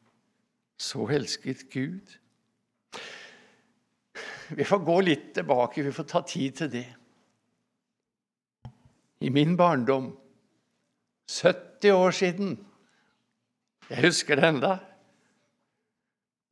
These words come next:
alvoret var så mektig at, eh, jeg visste,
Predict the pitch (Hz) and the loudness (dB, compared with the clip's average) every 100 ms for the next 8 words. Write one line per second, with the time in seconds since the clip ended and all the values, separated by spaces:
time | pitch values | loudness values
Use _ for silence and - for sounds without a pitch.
0 | - 170 143 123 131 160 165 139 175 185 | 2 4 4 4 4 6 6 4 4 4
1 | 190 - - - 175 - - - - _ | 4 2 -6 -4 -2 -4 -12 -20 -20 _
2 | _ _ _ _ _ - 165 165 - 175 | _ _ _ _ _ 0 2 2 -2 0
3 | 175 - - 170 180 170 - - 180 | 0 0 4 6 6 4 0 0 0